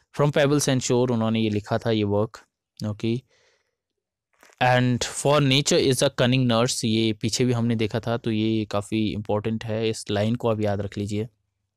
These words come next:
इंपॉर्टेंट doesn't mean कि यही आएगा, राइट? But हमें क्योंकि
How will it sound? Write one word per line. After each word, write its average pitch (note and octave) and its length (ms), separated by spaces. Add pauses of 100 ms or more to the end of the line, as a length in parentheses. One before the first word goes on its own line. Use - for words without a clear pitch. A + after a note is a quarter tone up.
(960)
इंपॉर्टेंट A3 540
doesn't D#3+ 280
mean D#3+ 200
कि F3 100
यही C3 300
आएगा, F#2 420 (120)
राइट? G#2 400
But C#3+ 320
हमें D#3+ 260
क्योंकि E3 440